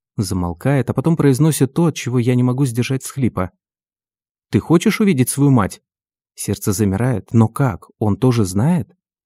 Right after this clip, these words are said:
«Полина, слышишь меня? Полина, я знаю, где твоя мать.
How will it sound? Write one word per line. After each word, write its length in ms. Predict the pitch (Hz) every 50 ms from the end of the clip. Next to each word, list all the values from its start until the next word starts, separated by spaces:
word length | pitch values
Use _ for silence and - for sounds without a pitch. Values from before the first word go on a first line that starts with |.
| _ _ _ _ _ _ _ _ _ -
«Полина, 340 | 123 113 143 156 127 95 85
слышишь 440 | - - 151 180 165 - 143 - -
меня? 240 | 117 104 92 85
Полина, 480 | - - 123 143 170 143 104 87 85 -
я 220 | - 104 107 113 110
знаю, 340 | 101 107 123 131 127 113 101
где 160 | 95 120 113
твоя 220 | - 131 131 131
мать. 280 | 135 117 90 - -